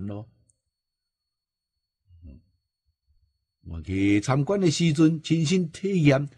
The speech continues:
大灾难来临迄个状况。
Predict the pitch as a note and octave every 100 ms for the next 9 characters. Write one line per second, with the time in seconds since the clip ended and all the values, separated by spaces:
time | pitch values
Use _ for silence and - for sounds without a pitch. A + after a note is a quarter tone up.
0 | _ _ _ _ _ _ - D2 D2+ D#2
1 | F2 - G#2+ G2+ G2+ G2 - - D#2+ D#2
2 | D#2+ C#2+ G2 - _ _ _ _ E2+ E2
3 | - C#2+ C2+ G#2 F2+